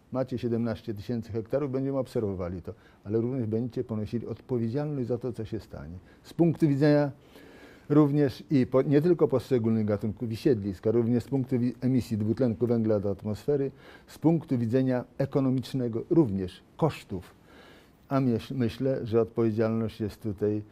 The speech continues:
no, konieczna do re-, do, no, prze-, ja bym powiedział, no, wyegzekwowania. I druga rzecz,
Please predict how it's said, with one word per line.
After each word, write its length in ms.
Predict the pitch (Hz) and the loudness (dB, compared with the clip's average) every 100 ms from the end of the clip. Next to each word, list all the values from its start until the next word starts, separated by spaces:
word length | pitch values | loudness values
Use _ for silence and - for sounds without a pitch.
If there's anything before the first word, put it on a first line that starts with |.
| - - _ 107 | -20 -20 _ -2
no, 240 | 110 113 - - - | 0 0 -4 -20 -6
konieczna 640 | - 139 117 - 117 120 120 | 0 2 2 0 -4 -4 -4
do 340 | 120 117 120 | 0 0 0
re-, 400 | 127 120 123 123 | 0 0 0 -2
do, 280 | 117 117 120 123 | 4 4 4 -2
no, 140 | 123 107 | -2 -2
prze-, 260 | - 123 127 113 | 0 -2 0 0
ja 140 | 113 113 | 0 0
bym 100 | 110 | 0
powiedział, 360 | 113 117 117 | 2 2 2
no, 140 | 113 113 | 0 -2
wyegzekwowania. 920 | 117 123 110 123 - 135 110 95 78 87 - - _ | 2 2 2 -2 0 0 0 -4 -10 -14 -20 -20 _
I 120 | 160 | -4
druga 340 | 147 196 165 147 | 2 4 6 4
rzecz, 280 | 139 131 | 2 -2